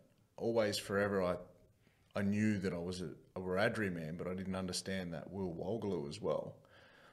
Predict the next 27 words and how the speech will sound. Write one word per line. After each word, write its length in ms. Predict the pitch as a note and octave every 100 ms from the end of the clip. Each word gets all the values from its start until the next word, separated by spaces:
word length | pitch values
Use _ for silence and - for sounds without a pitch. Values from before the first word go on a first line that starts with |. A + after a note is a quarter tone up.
| - G#2
Walgalloo 300 | G2+ G2+ G2+
is 100 | F#2
a 60 |
tiny 360 | E2 - G2 G2+
little 220 | F#2 F2+
nation 580 | F2 F2 F#2+ - - - - - _ _ - _ _ _ _ _ _ _ _ -
in, 120 | F#2+ -
in 140 | G#2+
the 60 | F#2+
Snowy 340 | - F#2 F2
Mountains. 720 | D#2+ E2+ - C#2 D#2 - - - _ - - - - _ -
Um, 420 | F#2 F2+ F2+ F2 - - - - - - _ _ -
a 60 | G#2+
little, 420 | G#2 G2+ F#2+ - -
a 20 |
little, 380 | G2 G2+ G2 F#2
um, 440 | F#2 F#2 F2+ F2 - - _ _ - - -
a 60 | G#2+
little 200 | A2 G2
mission 360 | G#2+ - G2+
called 480 | - G2+ F#2+ F#2 - -
Brungle, 420 | A2 G#2+ G2+ F2+ - - - _ _ _ _ _ -
uh, 160 | F#2 F#2
between 360 | D#2+ - G2+ F#2+
Gundagai 520 | G2+ G#2 F#2+ F#2 F2+
and 100 | F#2
Tumut, 400 | - G#2+ G#2+